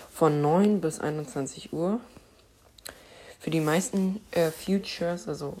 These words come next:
für die meisten Dinge braucht man ein Ticket. Das Ticket kostet elf Euro neunundneunzig. Mitspiel-, aber das Mitspiel lohnt sich trotzdem auch ohne Ticket.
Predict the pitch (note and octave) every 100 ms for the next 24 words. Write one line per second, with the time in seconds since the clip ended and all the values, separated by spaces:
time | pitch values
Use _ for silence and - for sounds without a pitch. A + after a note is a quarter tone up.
0 | - - D3 C#3+ C#3 - D3+ D3+ C#3+ D3
1 | - D3+ C#3+ C#3 - D#3 F3 F3 - -
2 | - D#3+ D3+ - - - - D#3 E3 C3+
3 | C#3+ C3+ D3 C#3 C3+ C#3 D#3+ - G3+ C4
4 | - - - - - - - F3+ F3+ -
5 | D#3+ D#3+ D3 C#3+ - D#3 D3+ - C#3+ C3+
6 | C#3 C#3+ C#3+ - - - _ _ - -
7 | D#3 - D3 C#3+ - C3+ D3+ E3 - F#3
8 | - A3 -